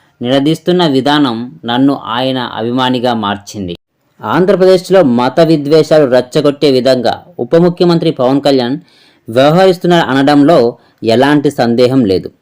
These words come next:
రాజకీయ పార్టీగా జనసేన తన ప్రాథమిక సిద్ధాంతాలను విశ్రమిస్తుంది. జనసేన సిద్ధాంతాల్లో ముఖ్యమైనవి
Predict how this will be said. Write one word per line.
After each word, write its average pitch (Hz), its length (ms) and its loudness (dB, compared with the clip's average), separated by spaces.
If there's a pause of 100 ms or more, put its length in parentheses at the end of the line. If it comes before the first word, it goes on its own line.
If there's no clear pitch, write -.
(460)
రాజకీయ 139 540 -2
పార్టీగా 143 720 -2 (380)
జనసేన 165 760 0
తన 139 500 -2 (360)
ప్రాథమిక 170 500 0
సిద్ధాంతాలను 143 840 -2
విశ్రమిస్తుంది. 107 840 -6 (580)
జనసేన 165 640 0
సిద్ధాంతాల్లో 151 800 0
ముఖ్యమైనవి 139 920 0